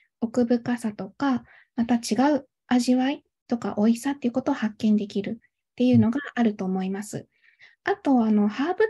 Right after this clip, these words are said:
Speaker 1: ティーの中には、こう、無味無臭に近いようなものもあるんですね。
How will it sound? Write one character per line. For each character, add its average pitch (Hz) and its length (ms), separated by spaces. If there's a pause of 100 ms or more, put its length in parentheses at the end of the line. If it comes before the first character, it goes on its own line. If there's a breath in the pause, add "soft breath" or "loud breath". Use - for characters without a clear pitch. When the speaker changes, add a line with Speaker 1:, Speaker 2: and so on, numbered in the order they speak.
Speaker 1:
テ 320 120
ィ - 40
ー 240 40
の 226 100
中 233 280
に 196 180
は、 233 300 (840)
こ 233 220
う、 233 40
無 294 220
味 381 100
無 240 140
臭 277 220
に 277 160
近 - 260
い 254 60
よ 233 80
う - 20
な 214 100
も 202 120
の 214 100
も 190 240
あ 208 60
る 202 100
ん 175 80
で 175 80
す - 140
ね。 269 220